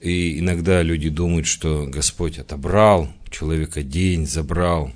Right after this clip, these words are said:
На самом деле Он подарил нам этот день. Ведь человеческие труды, э, это, с одной стороны, благословение Божие изначально, потому что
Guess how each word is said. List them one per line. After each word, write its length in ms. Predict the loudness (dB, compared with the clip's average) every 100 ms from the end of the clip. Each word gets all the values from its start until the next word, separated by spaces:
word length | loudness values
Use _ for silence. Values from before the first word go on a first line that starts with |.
| -12
На 80 | -2
самом 400 | 2 2 2 0
деле 200 | 0 0
Он 120 | 0
подарил 500 | -2 -4 -4 -2 -2
нам 200 | -2 -4
этот 260 | -6 -10 -12
день. 320 | -12 -12 -12
Ведь 560 | -8 0 0 0 -4 -10
человеческие 800 | -4 0 0 0 -2 -4 -2 -4
труды, 600 | -2 -2 2 4 4 2 -6 -16 -10
э, 140 | -10 -4
это, 340 | -2 2 2
с 140 | 4
одной 240 | 2 2 2
стороны, 640 | 2 2 2 4 4 2
благословение 1000 | 2 0 2 4 6 6 6 6 4 2
Божие 580 | 2 0 -2 -6 -10 -12 -10
изначально, 920 | -4 0 2 2 0 0 -2 -8 -14 -8
потому 400 | -4 -2 -2 -4
что 360 | -6 -8 -8